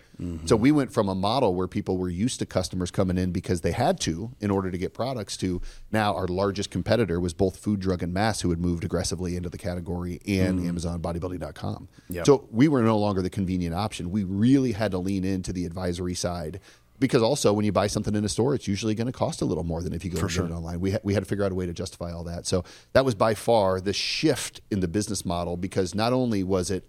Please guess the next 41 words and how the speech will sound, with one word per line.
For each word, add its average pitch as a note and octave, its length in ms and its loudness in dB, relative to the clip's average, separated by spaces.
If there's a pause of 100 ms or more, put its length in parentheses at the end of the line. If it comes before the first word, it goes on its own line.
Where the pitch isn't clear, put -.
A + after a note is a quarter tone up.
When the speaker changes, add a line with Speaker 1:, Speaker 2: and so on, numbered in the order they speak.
Speaker 2:
our A2+ 220 2
responsibility F#2+ 800 -2
to E2+ 80 -6
shift - 300 -6
with F2 160 -4
it, - 160 -4 (300)
we B2 100 6
had G2 160 2
to F2 60 -2
then F2+ 140 -2
go F2 140 0
educate E2+ 360 -4
every E2+ 180 -4
franchisee F2+ 520 -4
and F#2 120 -4
say, F#2 100 -4
"Hey, G#2+ 160 -2
look, G#2+ 220 -2
the F#2 60 -4
world G2 240 0
has D#2+ 100 -8
changed F#2 400 -6
and F2 80 -6
we F#2 100 -2
need F2+ 140 -2
to D#2+ 80 -8
change - 260 -12
with - 140 -8
it." - 100 -12 (240)
Speaker 1:
Yeah. E2+ 200 -6
Speaker 2:
So F2 180 -2
that G2+ 120 0
was, F#2 240 -2
that F#2+ 100 -2
was F2 100 -2
very F2 200 -2
difficult. E2 340 -8 (180)
Speaker 1:
Did B2+ 240 4
you, C3 340 8
did G#2+ 300 2
you A#2 220 4